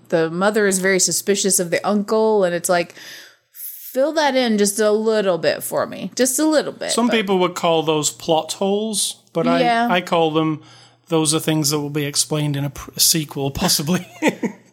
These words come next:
Speaker 1: Well, I wouldn't wanna go that far, 'cause that's really boring,
Speaker 2: Yeah, but
Speaker 1: but
Speaker 2: the, but there was some stuff with her, but I didn't, I also, the, the romance aspect between her and Nate,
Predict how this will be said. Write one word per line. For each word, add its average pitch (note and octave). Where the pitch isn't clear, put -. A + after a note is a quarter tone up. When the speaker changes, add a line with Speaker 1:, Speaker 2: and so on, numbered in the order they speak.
Speaker 1:
Well, C4+
I A3
wouldn't G3+
wanna E3
go D#3+
that C#3+
far, -
'cause F#3
that's -
really -
boring, -
Speaker 2:
Yeah, F3+
but G3
Speaker 1:
but F3
Speaker 2:
the, G3+
but G3+
there G3
was B3+
some A#3
stuff A3
with D3+
her, C#3
but D#3
I D#3+
didn't, E3+
I G3
also, A3+
the, G3+
the F3+
romance G3+
aspect A3
between E3+
her D#3
and D3
Nate, D#3